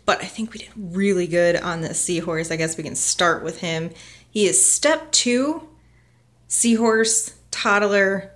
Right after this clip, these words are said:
swing. Now, when I seen it, I wasn't sure, but I remembered from doing research in the past on certain swings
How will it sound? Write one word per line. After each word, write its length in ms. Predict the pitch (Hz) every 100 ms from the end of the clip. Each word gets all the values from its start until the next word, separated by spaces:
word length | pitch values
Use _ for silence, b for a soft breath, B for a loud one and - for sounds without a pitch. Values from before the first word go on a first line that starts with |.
| _
swing. 760 | - - 180 190 123 120 - b b b b -
Now, 180 | 202 208
when 120 | 202
I 100 | 190
seen 320 | 196 320 349
it, 100 | 359
I 100 | 302
wasn't 280 | 247 262 226
sure, 240 | 254 233
but 80 | 208
I 40 |
remembered 540 | 196 202 220 233 240 208
from 200 | 214 202
doing 180 | 208 202
research 480 | 202 208 196 190
in 80 | 185
the 80 | 151
past 580 | - 196 190 196 214 - 208
on 140 | 214
certain 680 | 214 220 202 220 214 214 - _ _
swings 680 | - - 226 226 226 226